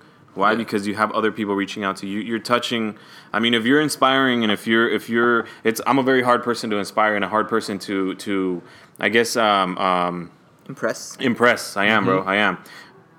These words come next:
Speaker 1: And I'm impressed by, by that song, man. I am. And, and not only that song, but the other stuff that you're doing. I know that we keep
Speaker 2: Exactly.
Speaker 1: talking about Calles del eight oh five,
Speaker 3: Mm-hmm.
Speaker 1: but it's not the only song you have.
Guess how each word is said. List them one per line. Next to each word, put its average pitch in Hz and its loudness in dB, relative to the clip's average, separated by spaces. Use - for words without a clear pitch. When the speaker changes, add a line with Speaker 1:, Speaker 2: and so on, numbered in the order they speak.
Speaker 1:
And 110 2
I'm 120 4
impressed 147 2
by, 120 4
by 110 2
that 107 2
song, 147 0
man. 104 2
I 104 2
am. 117 2
And, 104 -2
and 104 0
not 120 4
only 165 0
that 131 2
song, 156 0
but 110 0
the 113 0
other 170 0
stuff 127 -4
that 95 -4
you're 95 -2
doing. 90 -4
I 110 -2
know 131 0
that 127 2
we 120 0
keep 117 -4
Speaker 2:
Exactly. - -8
Speaker 1:
talking 120 0
about 104 2
Calles 113 0
del 101 0
eight 101 0
oh 95 -2
five, 147 -2
Speaker 3:
Mm-hmm. 139 0
Speaker 1:
but 110 0
it's 104 -2
not 117 0
the 113 -6
only 107 -4
song 101 -8
you 95 -12
have. - -10